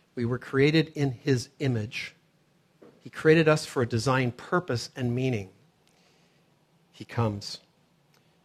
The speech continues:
And that's the miracle, I believe. And that's what we see in our text for this week, and where we will spend some of our time next week as we read through this text one more time that you heard earlier spoken this morning.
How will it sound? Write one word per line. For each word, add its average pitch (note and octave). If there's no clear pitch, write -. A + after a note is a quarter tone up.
And A#2
that's C#3
the D#3+
miracle, D#3
I A2
believe. G#2
And A2+
that's C#3+
what F3
we D#3
see D3+
in C#3
our B2+
text -
for -
this C3
week, A#2
and B2+
where C3+
we D3
will C#3
spend C#3
some C#3
of C3
our C3
time B2+
next -
week A2
as A#2+
we C3
read D3
through D#3+
this C#3+
text -
one D3+
more C#3+
time B2+
that B2+
you B2+
heard C3
earlier C3+
spoken B2+
this A#2+
morning. G#2+